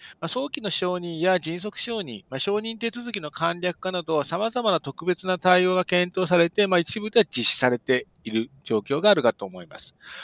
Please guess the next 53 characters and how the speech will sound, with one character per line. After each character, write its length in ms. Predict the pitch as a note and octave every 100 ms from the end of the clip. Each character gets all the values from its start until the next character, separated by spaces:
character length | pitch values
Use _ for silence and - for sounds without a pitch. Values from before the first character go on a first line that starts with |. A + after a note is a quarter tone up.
| - -
ま 100 | F#3+
あ、 20 |
コ 160 | C#4
ー 20 | D4+
ビ 80 |
ッ 40 | C4
ド 100 | F3+
ナ 120 | F3+
イ 60 | G3+
ン 40 |
テ 160 | - A#3
ィ 20 |
ー 40 |
ン 20 | F#3+
で 100 | B2+
も 140 | G#2
で 80 | G2+
す 120 | -
ね、 140 | F#3
特 220 | F3+ - F#3+
別 160 | F#3+
承 220 | - A3
認 180 | G#3+ C#3+
が、 140 | A2 G2+
ま 60 |
あ、 40 | G2
実 160 | G#2+
施 60 | -
さ 80 | B2+
れ 100 | B2
て 140 | C3+
い 40 | C#3+
る 120 | E3+
と 120 | E3+
い 40 |
う 40 | B2
こ 120 | E3
と 100 | G3+
と 80 | G#3
か 140 | E3+
は 100 | A#2
記 180 | - A2+
憶 200 | G#2 -
に 80 | D#3+
新 280 | C#3 A#2+ A#2
し 220 | - G3
い 20 |
か 120 | -
と 120 | -
思 160 | F#2+ F2+
い 60 | -
ま 100 | -
す。 160 | -